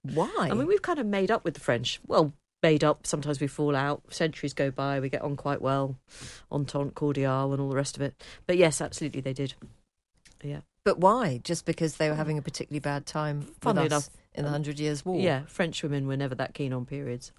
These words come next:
Speaker 2: I don't know why they were so bothered by them. I
Speaker 1: Okay.
Speaker 2: always loved them myself.
Speaker 1: So do you think a
Speaker 2: Um,
Speaker 1: man made up the story that they'd been brought over by English women and kind of infected French women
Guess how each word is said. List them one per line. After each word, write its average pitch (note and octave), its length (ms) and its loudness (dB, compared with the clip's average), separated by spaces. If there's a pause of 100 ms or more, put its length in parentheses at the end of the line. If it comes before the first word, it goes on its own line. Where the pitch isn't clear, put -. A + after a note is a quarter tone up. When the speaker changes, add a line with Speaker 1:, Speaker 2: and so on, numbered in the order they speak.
Speaker 2:
I D3 60 -2
don't D3+ 300 2
know C3 160 0
why C3+ 240 2
they B2+ 120 -4
were C3 80 -4
so C#3 200 -4
bothered D3 340 -4
by A#2+ 200 -2
them. E3 240 -4 (140)
I E3 60 -4
Speaker 1:
Okay. D3+ 160 6
Speaker 2:
always D#3 280 2
loved G3 200 2
them C3+ 120 -2
myself. D3 520 2
Speaker 1:
So - 200 2
do G3 140 0
you A3+ 40 -2
think G3 160 6
a E3+ 100 10
Speaker 2:
Um, G3+ 120 6
Speaker 1:
man G#3+ 360 6
made C#3 200 2
up - 120 -4
the C#3+ 100 -6
story D#3 440 0
that - 200 -6
they'd C#3 200 -2
been C#3+ 200 0
brought D3 400 -4
over D3 360 -2
by C3 220 -4
English C3 440 -4
women C3 380 -6 (520)
and C3+ 160 -4
kind C3+ 280 -6
of B2+ 240 -10 (180)
infected - 720 -6
French - 380 -6
women C3 360 -6